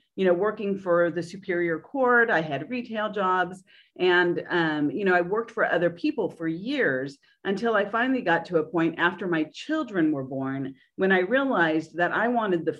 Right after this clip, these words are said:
freedom of being able to do what I wanted and be able to s-, have balance with my family and my career. And so I left a really lucrative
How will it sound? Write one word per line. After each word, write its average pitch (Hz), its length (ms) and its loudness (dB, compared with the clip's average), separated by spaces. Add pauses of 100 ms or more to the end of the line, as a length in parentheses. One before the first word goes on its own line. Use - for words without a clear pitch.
freedom 160 600 -2 (160)
of 180 180 -2
being 175 220 0
able 165 320 2
to 160 640 -2 (460)
do 208 180 -4
what 202 140 4
I 175 140 4
wanted 156 680 -2 (400)
and 180 240 2
be 175 120 2
able 175 220 0
to 156 80 -4
s-, 156 220 -10
have 170 300 -4
balance 170 340 2
with 165 140 -4
my 151 100 -2
family 160 560 0
and 143 340 -4 (160)
my 151 300 -2
career. 143 600 -6 (320)
And 185 320 2
so 180 200 4
I 196 160 4
left 233 260 2
a 302 80 -2
really 208 540 2
lucrative 226 580 0